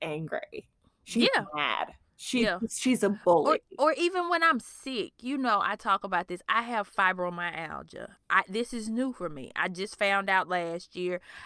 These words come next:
Speaker 2: I don't know the ins and outs, but I do know that I feel like crap ninety percent of the time, and I'm,
Speaker 1: Mm-hmm.
Speaker 2: like, pushing through it. But when I express that or when I have bad days, it's almost as if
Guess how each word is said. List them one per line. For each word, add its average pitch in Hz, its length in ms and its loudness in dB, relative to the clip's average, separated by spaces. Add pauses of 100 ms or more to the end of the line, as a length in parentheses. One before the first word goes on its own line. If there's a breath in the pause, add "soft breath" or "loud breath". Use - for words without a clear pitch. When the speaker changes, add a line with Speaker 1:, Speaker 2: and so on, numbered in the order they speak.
(160 loud breath)
Speaker 2:
I 285 200 6
don't 277 240 4
know 214 300 6
the 196 180 -2
ins 196 300 -6
and 180 160 0
outs, 190 240 6
but 214 200 0
I 226 160 4
do 233 300 -2
know 208 180 0
that 180 120 -2
I 165 140 -4 (120)
feel 190 280 -2
like 156 260 -4 (100)
crap 180 560 -2 (680 soft breath)
ninety 180 560 0
percent 190 440 -4
of 165 100 -8
the 143 100 -10
time, 139 600 -2 (160)
and 202 140 -2
I'm, 190 160 4
Speaker 1:
Mm-hmm. - 20 -4
Speaker 2:
like, 170 300 0
pushing 202 540 -4
through 185 260 0
it. - 120 -6 (220 loud breath)
But 196 120 -4
when 202 120 2
I 254 180 6
express - 580 -2
that 208 160 -2
or 185 100 2
when 180 160 0
I 165 140 0
have 175 420 -2
bad 160 380 -2
days, 180 260 0
it's 160 260 -2
almost 208 440 4
as 170 180 -6
if 180 120 -2